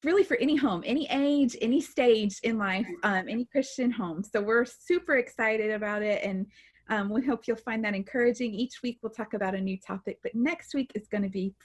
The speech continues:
Speaker 1: prayer. So we are super excited. Um, so last week we talked about why we study the Bible, and I hope that you'll,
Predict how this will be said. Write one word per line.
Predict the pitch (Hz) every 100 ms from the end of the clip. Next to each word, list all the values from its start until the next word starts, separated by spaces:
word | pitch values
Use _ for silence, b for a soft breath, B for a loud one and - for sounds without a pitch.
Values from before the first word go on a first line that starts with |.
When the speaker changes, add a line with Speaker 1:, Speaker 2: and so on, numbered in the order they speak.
| _
Speaker 1:
prayer. | 185 170 165 - 214 B B B
So | _ - 196 180
we | 226 220
are |
super | - 269 254
excited. | 233 - 262 226 262 320 349 B B B
Um, | 277 247 214 202 220 277 - - _
so | 277
last | 247 277 -
week | 359
we | 339
talked | 269 277 262
about | 233 214
why | 214 208 208 226 247 262
we | 240
study | 240 - 220 226
the | 220 208
Bible, | 202 196 196 196
and | 190
I |
hope | - 302 302
that | 311 -
you'll, | 226